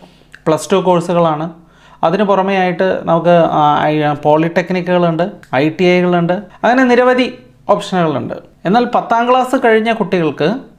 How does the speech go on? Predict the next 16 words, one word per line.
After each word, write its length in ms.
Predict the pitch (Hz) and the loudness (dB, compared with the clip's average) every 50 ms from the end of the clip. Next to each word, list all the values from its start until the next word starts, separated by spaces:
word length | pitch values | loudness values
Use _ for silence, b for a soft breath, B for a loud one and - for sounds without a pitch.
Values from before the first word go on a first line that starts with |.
| - _ - | -10 _ 0
തൊഴിലധിഷ്ഠിത 920 | 196 202 208 233 254 254 247 233 220 202 226 220 - - - 214 196 180 185 | 2 2 2 2 2 2 2 0 0 0 -2 -4 -4 -2 0 0 2 2 2
എഞ്ചിനീയറിംഗ് 920 | 170 - - - 175 180 185 180 180 226 226 226 233 233 233 226 233 226 | 0 -2 -4 0 2 2 2 2 2 2 2 4 4 4 4 2 0 0
വിദ്യാഭ്യാസം 840 | 208 190 175 160 180 180 180 175 170 180 180 175 175 190 180 180 | 0 -2 0 2 2 2 2 2 2 2 2 2 0 -4 -6 -6
സാധ്യമാകുന്ന 920 | 175 - 180 165 170 170 170 185 175 170 156 143 131 135 131 120 117 117 - - - - | -4 -2 0 0 0 -2 -2 -2 -2 0 0 0 -2 -4 -6 -6 -6 -8 -8 -12 -6 -2
അല്ലെങ്കിൽ 280 | 170 175 190 202 196 - | 0 2 2 2 0 0
എഞ്ചിനീയറിംഗ് 760 | - 190 190 175 185 214 214 220 220 226 226 226 226 220 220 - - - - _ _ _ - | 0 0 0 2 2 2 2 4 4 4 2 2 0 -4 -6 -10 -16 -20 -20 _ _ _ -2
പഠിക്കാൻ 440 | 185 180 175 175 170 208 202 202 190 190 | 0 0 0 0 0 0 0 2 2 0
കഴിയുന്ന 580 | 175 160 156 156 151 147 143 135 123 - - - | 0 0 0 -2 -4 -4 -6 -8 -8 -10 -12 -18
സ്ഥാപനങ്ങളാണ് 920 | - - - 156 156 170 175 175 196 202 202 185 170 151 139 139 143 - - - - | -10 -4 0 2 2 2 2 0 -2 -2 -2 0 0 0 -2 -2 -6 -10 -12 -2 0
പോളിടെക്നിക് 840 | 165 170 185 202 214 214 214 180 175 - 160 160 160 - - - | 2 2 2 2 0 -2 -2 -4 -4 -4 -6 -6 -8 -10 -14 -12
കോളേജുകൾ. 480 | - - 127 127 123 110 120 - - - - _ _ _ _ - | -6 -4 -4 -4 -4 -6 -8 -12 -14 -16 -18 _ _ _ _ -20
പ-, 40 | - - - _ | -20 -20 -10 _
പോളിടെക്നിക് 800 | - 185 196 214 226 247 254 - - 226 214 - 233 240 233 247 | 0 2 2 2 2 0 0 0 0 0 0 0 -2 -2 -2 -2
വിദ്യാഭ്യാസത്തിന് 800 | 240 226 196 190 196 190 175 180 175 170 - 165 - - 165 170 - - | -2 0 0 0 0 2 2 0 -2 -2 -4 -8 -8 -6 -6 -6 -4 -2
അനന്ത 500 | - 170 180 196 208 208 208 208 233 220 | 0 0 2 2 0 0 0 0 0 0
സാധ്യതകളാണുള്ളത്. 1040 | 214 - 190 175 165 170 170 170 175 160 156 147 135 135 123 113 120 131 - - | 2 0 0 0 0 -2 -2 -2 -2 -2 -2 -2 -2 -4 -4 -6 -6 -8 -10 -14